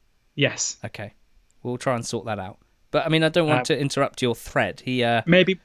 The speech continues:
Speaker 1: maybe we can play a new, um, foot golf with Max Watters where it's right foot, left foot, right foot, left foot.
Speaker 2: Ah, I think I'd back myself. Um,
Speaker 1: I, my left foot's terrible. Um, but yeah, no, he's, I,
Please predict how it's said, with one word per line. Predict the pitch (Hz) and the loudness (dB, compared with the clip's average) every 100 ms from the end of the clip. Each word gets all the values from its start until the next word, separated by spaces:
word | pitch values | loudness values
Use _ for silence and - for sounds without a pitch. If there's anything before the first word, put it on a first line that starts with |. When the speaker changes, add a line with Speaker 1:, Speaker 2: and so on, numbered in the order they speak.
| - | -4
Speaker 1:
maybe | 185 185 | 0 0
we | 185 | 0
can | - 156 | -2 -2
play | 165 160 | -2 0
a | |
new, | 147 151 147 139 135 127 - | 0 2 4 4 2 -2 -4
um, | 139 131 127 127 127 120 117 _ _ _ - | 0 2 2 -2 -4 -8 -12 _ _ _ -20
foot | - 165 156 | -4 -2 0
golf | - 123 117 - | 0 -2 -2 -4
with | 127 | 0
Max | 131 - | 0 2
Watters | 147 131 131 117 | 2 2 0 0
where | 123 | 0
it's | 113 143 | 2 2
right | 135 | 2
foot, | - 139 | 2 -2
left | - | -2
foot, | 139 | -2
right | 131 123 | -2 -2
foot, | - | -6
left | 139 - | -8 -6
foot. | 135 - _ _ _ _ _ _ - | -10 -12 _ _ _ _ _ _ -8
Speaker 2:
Ah, | 160 160 | -6 -6
I | |
think | 107 139 - | -6 -4 -2
I'd | 139 | 0
back | 147 123 | 2 0
myself. | 117 113 113 - _ _ - | -2 -2 -4 -6 _ _ -6
Um, | 120 117 113 | -2 -2 0
Speaker 1:
I, | 120 117 - - - | -2 -4 -10 -20 -8
my | 127 | -4
left | 120 117 | -2 -4
foot's | - - | -6 -2
terrible. | 127 117 117 - - - - | -2 -2 -6 -14 -20 -20 0
Um, | 151 143 143 139 - | 6 8 8 4 2
but | 180 | 6
yeah, | 175 | 6
no, | 147 | 4
he's, | 151 151 | 2 0
I, | - | -2